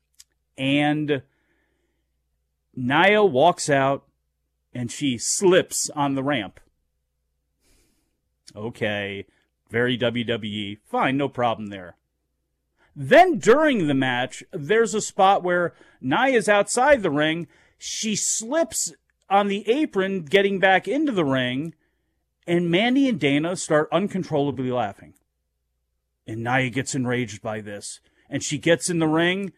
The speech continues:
and what do Mandy and Dana do? The two people that slapped this woman in the face together, that beat her down, the, the women's tag team champions that they're facing in this non-title match,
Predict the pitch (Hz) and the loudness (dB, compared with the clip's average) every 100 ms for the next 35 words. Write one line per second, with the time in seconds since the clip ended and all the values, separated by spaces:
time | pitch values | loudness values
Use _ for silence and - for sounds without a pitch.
0 | _ _ _ 147 123 185 190 165 185 196 | _ _ _ -8 -2 0 0 0 0 0
1 | 190 170 175 196 196 175 208 214 208 _ | -2 0 2 2 0 2 2 2 -2 _
2 | - 147 - 226 - 220 214 185 139 - | -8 -6 -4 -6 -4 -4 -2 0 0 -2
3 | - 208 220 220 214 208 220 214 214 208 | 0 0 2 0 -2 -2 -4 -2 -4 -4
4 | 196 208 214 - 220 220 220 220 - _ | 0 0 0 -4 -2 2 2 0 -4 _
5 | 151 170 131 196 196 220 196 175 185 208 | 2 2 2 -2 0 0 0 2 0 0
6 | 240 226 _ _ _ _ _ _ 135 139 | -4 -8 _ _ _ _ _ _ -2 4
7 | 190 160 143 165 151 208 233 240 185 - | 6 4 2 2 4 2 2 0 -2 4
8 | 220 220 - 226 185 214 220 233 226 170 | 4 4 -2 -4 -4 -4 -4 -4 -6 0
9 | 202 202 208 208 208 214 214 214 214 202 | 0 2 0 2 2 0 -4 -4 -4 -4
10 | 208 208 214 220 220 220 | -4 -2 -2 -2 -2 -2